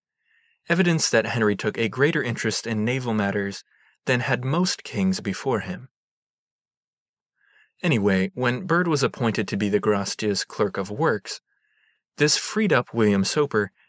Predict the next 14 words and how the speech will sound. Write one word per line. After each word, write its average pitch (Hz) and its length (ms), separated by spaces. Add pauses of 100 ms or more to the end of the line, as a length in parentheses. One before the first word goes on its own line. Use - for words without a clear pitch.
(100)
to 139 100
see 120 280
after 107 260
his 101 280
many 101 280
other 143 240
responsibilities 98 1120
elsewhere. - 540 (1000)
He 156 120
was 147 200
constructing 214 600
a 120 140
naval 113 380
storehouse 92 840